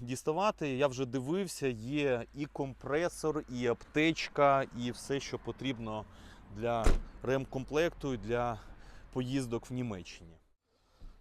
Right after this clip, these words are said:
По інформації, що тут було замінено, навіть ось тут бук-, дивимось, сервіс на Мерседесі на сто вісімдесят чотирьох тисячах, зараз сто дев'яносто.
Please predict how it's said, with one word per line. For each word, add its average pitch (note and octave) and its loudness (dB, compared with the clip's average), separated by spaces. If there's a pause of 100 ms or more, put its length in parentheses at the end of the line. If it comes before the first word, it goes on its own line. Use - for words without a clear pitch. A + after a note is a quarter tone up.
(460)
По D#3+ 2
інформації, E3 0
що D#3 -2
тут C3 -6
було C3 0
замінено, C#3+ 0 (1400)
навіть C#3+ -6
ось C3 -4
тут A#2+ -6
бук-, G2+ -10 (240)
дивимось, A#2 -8
сервіс B2 -4
на A#2 -6
Мерседесі C#3+ -4
на A#2+ -4
сто - -6
вісімдесят A#2 -8
чотирьох A#2 -4
тисячах, C#3+ -6
зараз A2 0
сто - -6
дев'яносто. B2+ -4